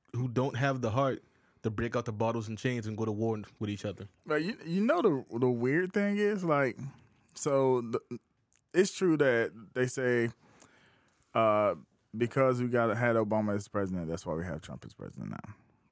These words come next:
Speaker 1: I can kinda agree with that,
Speaker 2: It, it's
Speaker 1: actually.
Speaker 2: kinda true because the day Barack Obama was getting inaugurated, that was the form of the Tea Party, Tea Party form.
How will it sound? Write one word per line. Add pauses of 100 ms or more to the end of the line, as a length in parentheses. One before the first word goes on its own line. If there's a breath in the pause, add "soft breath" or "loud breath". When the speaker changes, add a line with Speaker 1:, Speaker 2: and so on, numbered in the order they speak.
(300)
Speaker 1:
I
can
kinda
agree
with
that,
Speaker 2:
It,
it's
Speaker 1:
actually.
Speaker 2:
kinda
true
because (580 soft breath)
the
day (880 loud breath)
Barack
Obama
was
getting
inaugurated, (1160 loud breath)
that
was
the
form
of
the
Tea
Party,
Tea
Party
form.